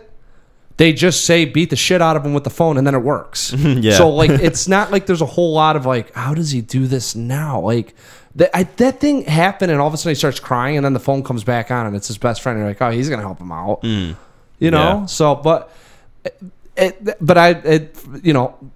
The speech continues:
Speaker 1: besides all that, Ethan Hawke's creepy. I think this is a easy, I think this is an easy one that you could throw on at a party and kinda get, like, a little bit of paranoia going with your friends, but not really scare the shit out of 'em, or, like, "Boy, what's Mac really like?"
Speaker 2: Yeah.
Speaker 1: You know?
Speaker 2: <laughs> What's this fucking weirdo showing me right
Speaker 1: Yeah.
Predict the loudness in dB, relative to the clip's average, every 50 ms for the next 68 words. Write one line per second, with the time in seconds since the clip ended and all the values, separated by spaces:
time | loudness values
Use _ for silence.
0 | -20 -6 -4 0 2 4 4 4 4 2 0 2 2 0 0 0 -2 -4 -4 -2
1 | 0 0 0 0 -2 -4 -10 -4 -4 -4 -2 -2 -2 -4 -2 -2 -4 -2 -2 -2
2 | -2 -2 -2 -4 -4 -2 -2 -2 -2 -2 -2 -2 0 0 -2 -2 0 0 0 0
3 | 0 0 0 0 0 0 0 0 0 0 0 0 0 0 0 0 -2 -4 -6 -6
4 | -4 -2 -2 0 0 -2 -2 -4 -4 -4 -2 -2 -2 0 -2 -2 -4 -4 -4 -4
5 | -4 -4 -2 -2 -4 -4 -4 -4 -8 -6 -4 -2 -2 -2 -2 -2 -2 -4 -4 -4
6 | -4 -4 -2 -2 -2 -2 -2 -2 -2 -2 -2 -2 -4 -4 -6 -8 -6 -4 -2 -2
7 | -2 -2 -4 -4 -4 -4 -2 -4 -2 -2 -2 0 0 -2 -4 -2 -2 -2 -2 -2
8 | -2 0 0 2 2 2 2 0 0 -2 -2 -2 -2 -2 -4 -2 -2 -2 -2 -2
9 | -4 -10 -20 -20 -18 -18 -18 -16 -18 -2 _ 6 6 6 6 4 2 0 0 -2
10 | -2 0 2 4 2 2 0 -2 -2 -2 0 0 -2 -4 -4 -6 -6 -8 -8 -10
11 | -12 -4 0 0 2 2 2 0 0 0 4 4 6 6 6 4 4 2 2 0
12 | -4 -6 -8 -14 -6 0 0 0 0 0 -4 -4 0 0 -2 0 0 -4 -2 0
13 | 0 2 2 0 0 -2 -4 -4 -4 -2 0 4 4 6 6 6 4 2 0 -2
14 | -4